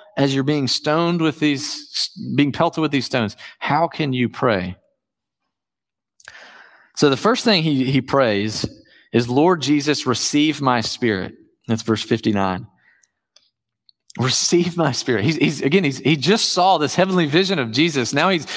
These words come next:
looking to Jesus again, saying, "Lord Jesus, receive me." Saying, "I know where I'm going. I know that I've got a welcome party there. <laughs> I know that Jesus will receive me. So Jesus, receive me because I'm leaving here right now."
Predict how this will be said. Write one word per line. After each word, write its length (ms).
looking 360
to 80
Jesus 380
again, 260
saying, 200
"Lord 180
Jesus, 220
receive 520
me." 320
Saying, 160
"I 100
know 280
where 180
I'm 220
going. 440
I 120
know 200
that 120
I've 120
got 120
a 80
welcome 360
party 280
there. 360
<laughs> 60
I 60
know 140
that 100
Jesus 400
will 140
receive 320
me. 100
So 120
Jesus, 340
receive 500
me 160
because 260
I'm 140
leaving 400
here 220
right 200
now." 340